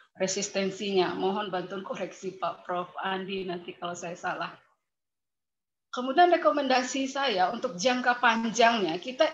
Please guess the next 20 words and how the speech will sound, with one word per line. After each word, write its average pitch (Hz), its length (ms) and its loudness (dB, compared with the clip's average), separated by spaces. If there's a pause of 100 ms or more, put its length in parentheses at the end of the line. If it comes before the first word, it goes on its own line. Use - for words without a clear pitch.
ingin, 208 560 -2 (640)
ingin 214 640 -6
Pemda 254 460 0
Sumbar 226 720 -2
perlu 262 480 -4
atau 247 640 2 (320)
Padang 254 560 2
kerjasama 233 400 -4
dengan 233 240 -4
Sumbar 233 400 0
ya, 165 240 -8 (400)
perlu 294 240 0
menjalin 254 640 2
kerjasama 220 880 -2
dengan 190 320 2
pihak 240 400 2
pemulia 226 480 2
tanaman 220 560 4 (640)
seperti 175 960 -2
Batan, 190 640 0